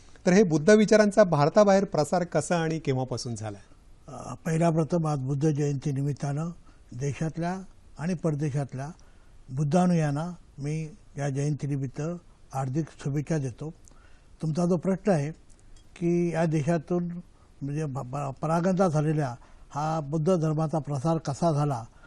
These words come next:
Speaker 2: अ, याचा अर्थ असा की ह्या देशात बौद्ध धर्म होता, परंतु तो परागंदा झाला होता. अगदी स्पष्ट शब्दात सांगायचं तर या ध-, धर्माला, अ, धम्माला तडीपार करण्यात आलं होतं आणि ह्याला जो देशाबाहेर जो पाठवण्यात आला,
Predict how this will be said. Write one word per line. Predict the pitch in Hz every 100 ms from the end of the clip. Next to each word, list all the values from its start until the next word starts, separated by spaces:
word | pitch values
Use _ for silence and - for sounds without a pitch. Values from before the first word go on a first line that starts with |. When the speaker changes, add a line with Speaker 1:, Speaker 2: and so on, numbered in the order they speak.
| - - - - 147
Speaker 2:
अ, | 147 147
याचा | 147 156 196 180
अर्थ | 160
असा | 202 - 175 156 - - - -
की | 180 180
ह्या | 160
देशात | 180 175 190
बौद्ध | 170 165 170
धर्म | 180 170
होता, | 156 151 156 135 127 - - -
परंतु | 175 175 180
तो | 190
परागंदा | - 170 180 196 190
झाला | 165 156
होता. | 139 123 156 196 - - - -
अगदी | 151 185
स्पष्ट | 180 202 196 185
शब्दात | 185 185
सांगायचं | 165 160 165 160 147 143 - - -
तर | 170 170
या | 156 175 180 156 139 -
ध-, | 151 143
धर्माला, | 139 139 160 156 135 - - - -
अ, | 135
धम्माला | 123 143 160 147 143 175 - - 170
तडीपार | 185 180 214
करण्यात | 208 170 170 156
आलं | 147
होतं | 143 135 127 127 - - - -
आणि | 156 180 196
ह्याला | 170 160 185 196
जो | 185 202
देशाबाहेर | 156 139 143 151 190 175 175
जो | 170 175
पाठवण्यात | 151 143 160 160
आला, | 147 131